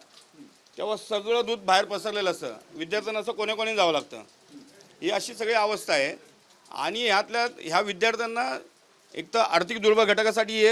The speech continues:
अ, वसतिगृह आहे, पण ह्या विद्यार्थ्यांना जबरदस्ती केली जाते की, "तुम्ही चौसष्ट हजार एकदाच भरा." आम्ही वरुण देसाईंना विनंती केली की, "तुम्ही तीन टप्प्यात घ्या त्यांच्याकडून पैसे."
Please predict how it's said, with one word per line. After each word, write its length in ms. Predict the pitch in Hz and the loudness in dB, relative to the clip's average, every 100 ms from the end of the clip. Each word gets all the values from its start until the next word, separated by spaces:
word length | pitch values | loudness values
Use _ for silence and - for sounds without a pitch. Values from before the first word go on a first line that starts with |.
| 240 - - - | 4 -4 -14 0
अ, 380 | 160 156 156 | 4 6 6
वसतिगृह 460 | 156 180 175 220 165 | 4 2 4 6 6
आहे, 160 | 110 92 _ _ _ _ _ | 4 -2 _ _ _ _ _
पण 100 | 165 | 0
ह्या 260 | 170 196 220 | 2 4 2
विद्यार्थ्यांना 760 | 202 170 208 190 208 214 214 | 0 0 0 0 -6 -2 0
जबरदस्ती 500 | 220 165 175 208 202 | 0 -2 -2 -2 -4
केली 180 | 208 214 | -6 -2
जाते 180 | 208 214 | -2 -4
की, 60 | 214 | -8
"तुम्ही 320 | 214 214 202 | -6 -4 -4
चौसष्ट 340 | 190 170 175 | -2 -2 -2
हजार 240 | 208 208 208 | -4 -2 -2
एकदाच 300 | 175 202 170 | 2 2 4
भरा." 220 | 143 95 - _ 151 - - _ _ - | 2 0 -10 _ -20 -20 -20 _ _ -14
आम्ही 200 | - 170 | -8 -4
वरुण 240 | 202 196 214 | -2 -2 -2
देसाईंना 320 | 196 220 220 | -2 -4 -4
विनंती 300 | 226 254 220 | -4 -4 -2
केली 160 | 185 | -4
की, 60 | 180 | -4
"तुम्ही 220 | 190 208 214 | -8 -10 -8
तीन 120 | 220 | -6
टप्प्यात 260 | 214 226 | -4 -6
घ्या 140 | 208 226 | -2 -2
त्यांच्याकडून 420 | 202 180 170 160 | 0 0 0 -2
पैसे." 320 | 139 113 113 | -6 -8 -14